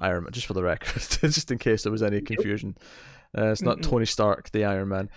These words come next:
Speaker 1: Tetsu-, Tetsuo's not, you know, Japanese for Tony Stark, <laughs> just in case. Um,
Speaker 2: If any kids find the movie, yeah, they'll be highly disappointed.
Speaker 1: <sighs> Disappoint-, they'll be scarred for life. They'll be in therapy. <laughs>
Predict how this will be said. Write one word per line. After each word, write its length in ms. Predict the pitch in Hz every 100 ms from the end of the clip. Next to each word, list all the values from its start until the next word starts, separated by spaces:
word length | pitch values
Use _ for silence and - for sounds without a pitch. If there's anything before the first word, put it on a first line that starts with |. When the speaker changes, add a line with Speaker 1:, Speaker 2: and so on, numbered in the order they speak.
| - - _ -
Speaker 1:
Tetsu-, 400 | 127 - - -
Tetsuo's 420 | 143 - 139 120
not, 240 | 123 120 -
you 100 | 123
know, 160 | 107 -
Japanese 500 | - 117 - 107 107
for 100 | -
Tony 240 | 101 113 101
Stark, 420 | - 101 98 - - - - 113
<laughs> 380 | 622 571 -
just 180 | 143 -
in 100 | 123
case. 520 | - - - - - - - - - 143 147 143 143 143 - _
Um, 320 | - 120 120 127
Speaker 2:
If 140 | 190
any 180 | 202 202 -
kids 260 | 208 - -
find 240 | 156 147
the 60 | 151
movie, 300 | 151 147 151
yeah, 220 | 143 -
they'll 140 | 156
be 160 | 160 170
highly 380 | 165 170 156 156
disappointed. 640 | 156 165 - 151 139 175 _ _ -
Speaker 1:
<sighs> 420 | - 123 131 -
Disappoint-, 460 | 170 139 - 143
they'll 80 | 139
be 80 | 127
scarred 380 | - - 143 196
for 160 | 151
life. 260 | 120 156 147
They'll 80 | 135
be 80 | 147
in 80 |
therapy. 540 | 151 147 170 165 143
<laughs> 40 | -